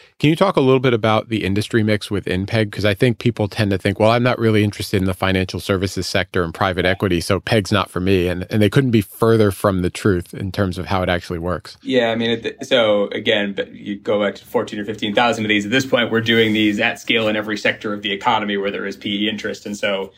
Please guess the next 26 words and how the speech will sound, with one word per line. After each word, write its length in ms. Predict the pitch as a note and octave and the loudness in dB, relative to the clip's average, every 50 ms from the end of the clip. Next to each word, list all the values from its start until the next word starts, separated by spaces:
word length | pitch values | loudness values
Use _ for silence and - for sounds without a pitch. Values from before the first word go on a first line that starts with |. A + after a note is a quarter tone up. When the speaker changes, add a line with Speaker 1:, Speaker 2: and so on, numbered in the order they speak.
| - - - - - - _ _ _ _ | -20 -20 -20 -20 -20 -20 _ _ _ _
Speaker 2:
there 220 | A#2 G#2+ G#2 G#2+ | 2 4 4 4
are 460 | G#2+ G#2+ G#2+ G#2 G#2 G#2 G2+ G2 - - - - - _ _ _ | 4 4 4 4 4 4 2 0 -2 -8 -16 -20 -20 _ _ _
partners, 580 | - B2+ A2+ - - A#2 A2+ A2 G#2+ G#2+ G2+ G#2 | -2 -2 0 0 2 2 2 2 2 0 0 2
managers, 480 | A2 A2+ A2+ A2 A2 G#2 G#2+ G#2 G2+ G2 | 2 2 4 2 2 0 0 0 0 -2
folks 320 | - - B2 A2+ - - | -2 -2 -2 -2 -4 -4
who 120 | - A2 | -6 -6
specialize 580 | G2+ - - A#2 G#2+ - - A#2+ A2 A2 G#2+ G#2+ | -6 -2 -2 -2 -2 0 0 2 2 2 2 2
all 320 | - A2 A2 A2 A2+ A2 | 2 2 4 4 4 4
in 120 | A2 G#2+ G#2 | 2 2 0
healthcare 520 | G#2 A2+ A2+ A2 G#2+ - - A2 G2+ G2+ | 2 2 0 0 0 0 0 0 0 0
under 160 | G2+ G2+ G2+ | 0 -2 -2
that 180 | G2+ G#2 G#2 G#2 | -2 -2 0 0
umbrella 500 | G2+ G2+ G#2 G2+ A2 G#2+ G#2 G2 F#2+ F#2+ - | 0 -2 0 0 2 2 2 2 0 0 -2
and, 400 | G2 F#2+ F#2+ F#2+ F#2+ F#2+ F#2+ - _ _ - | -2 -4 -4 -8 -12 -16 -16 -18 _ _ -10
and 200 | G2 F#2+ F#2+ - | -10 -10 -8 -6
co-create 400 | - A2+ G2+ G2+ - G#2 G2+ G2 | -4 -4 -4 -2 -2 0 0 2
our 100 | G2 G2 | 2 2
healthcare 400 | A2+ A2+ G2+ - - A2+ G#2 G2 | 2 2 0 0 0 -2 -2 0
P 160 | - A2 G2+ | 0 0 0
O 100 | G2 F#2+ | 0 0
V 180 | F#2+ G2+ G2 | 0 -2 -4
within 260 | G2 G2 F#2+ F#2+ F#2+ F#2+ | -4 -4 -4 -4 -6 -2
peg. 320 | - - G#2 F#2+ F#3 - | 0 0 0 0 0 0
I, 480 | - - - - - - G2+ G2+ G#2 G#2 | -2 -2 -2 -4 -4 -2 0 2 2 2
I 40 | |
lead 540 | G2+ G2+ G2 G#2 G2+ G2+ G2+ G2+ G2 G2 - | 2 0 0 2 2 2 2 0 0 -4 -8